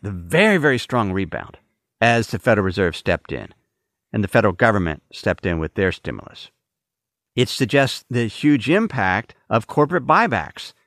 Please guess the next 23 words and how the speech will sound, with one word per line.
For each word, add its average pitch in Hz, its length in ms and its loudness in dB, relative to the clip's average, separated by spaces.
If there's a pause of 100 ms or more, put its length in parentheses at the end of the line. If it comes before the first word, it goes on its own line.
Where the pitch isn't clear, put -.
(140)
that 135 140 2
reduces 139 540 2
the 156 100 0
number 160 340 0
of 151 80 0
shares 147 320 0
outstanding. 156 680 -4 (880)
The 120 80 0
buying 165 540 2
pressure 135 760 -2
from 117 460 -2
households 143 880 -2 (240)
as 104 160 -2
they 123 160 2
buy 127 400 2
into 120 240 0
E 120 160 0
T 107 180 -2
Fs 92 380 0
and 98 160 -4
funds, 87 580 -6 (500)
index 139 440 2
funds, 85 520 -6